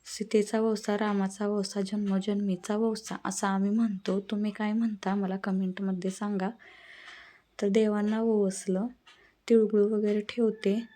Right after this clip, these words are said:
आणि नंतर बाहेर तुळशीला पण वसून घेते. तर, अ, सिंपल अशी हेअरस्टाईल मी केलेली आहे. आणि आता बाहेर तुळशीला पण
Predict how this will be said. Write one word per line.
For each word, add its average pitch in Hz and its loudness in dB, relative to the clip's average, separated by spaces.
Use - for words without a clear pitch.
आणि 190 2
नंतर 202 0
बाहेर 196 0
तुळशीला 202 2
पण 214 -2
वसून 220 -2
घेते. 202 -2
तर, 196 2
अ, 202 -2
सिंपल 226 0
अशी 220 -2
हेअरस्टाईल 220 -2
मी 214 -2
केलेली 208 4
आहे. 196 0
आणि 196 4
आता 196 0
बाहेर 202 0
तुळशीला 202 2
पण 208 -2